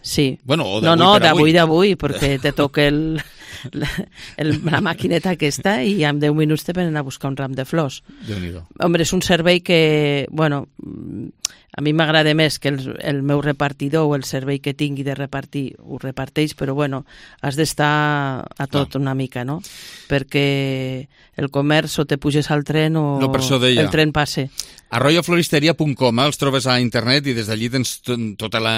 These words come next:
Speaker 2: informació,
Speaker 1: Sí, hi ha pa-, la
Speaker 2: eh?
Speaker 1: pàgina web, pots, bueno, veure varia quantitat de, de rams, de bosses amb flors, de planta,
Speaker 2: Mm.
Speaker 1: per poder enviar a Lleida i Rodalies, als pobles també.
Speaker 2: Anem justament a això, Floristeria Arroyo, Paloma,
Speaker 1: Dis-me.
Speaker 2: ehm,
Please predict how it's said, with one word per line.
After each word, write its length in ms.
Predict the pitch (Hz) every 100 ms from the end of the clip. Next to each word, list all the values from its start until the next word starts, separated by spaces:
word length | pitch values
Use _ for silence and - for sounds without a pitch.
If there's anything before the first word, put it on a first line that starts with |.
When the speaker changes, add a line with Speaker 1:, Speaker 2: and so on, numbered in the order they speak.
| 110
Speaker 2:
informació, 400 | 101 113 107 165
Speaker 1:
Sí, 80 |
hi 20 | 160
ha 60 |
pa-, 160 | 123 147
la 220 | 113 110
Speaker 2:
eh? 20 |
Speaker 1:
pàgina 400 | 127 143 147 147
web, 300 | 143 170 196 -
pots, 380 | 147 139 - -
bueno, 400 | - - 131 135 135
veure 420 | 131 127 135 131
varia 220 | 131 131 127
quantitat 560 | - 117 131 123 131 -
de, 420 | 135 131 127 127 - _ _ _ -
de 140 | 127
rams, 420 | 123 139 139 135 135
de 240 | 131 135 131
bosses 400 | 139 - 127 -
amb 160 | 127
flors, 560 | - 135 143 143 143 -
de 120 | 139
planta, 560 | 135 139 143 139 147 147 - - -
Speaker 2:
Mm. 140 | 110
Speaker 1:
per 140 | 131 127
poder 220 | 127 131
enviar 480 | 127 127 131 135 139
a 100 | -
Lleida 460 | 127 135 135 143 156
i 100 | 151
Rodalies, 640 | 135 131 127 120 113 113
als 140 | 113 -
pobles 340 | 135 123 127
també. 280 | - 117 123 120 _
Speaker 2:
Anem 200 | 123 175
justament 400 | 214 240 233 233
a 60 | 220
això, 160 | - 123
Floristeria 520 | 113 147 147 175 220
Arroyo, 580 | 214 147 131 117 113 113
Paloma, 540 | 110 139 160 131 110 110
Speaker 1:
Dis-me. 380 | 123 120 117 113
Speaker 2:
ehm, 840 | 113 110 110 107 104 104 104 104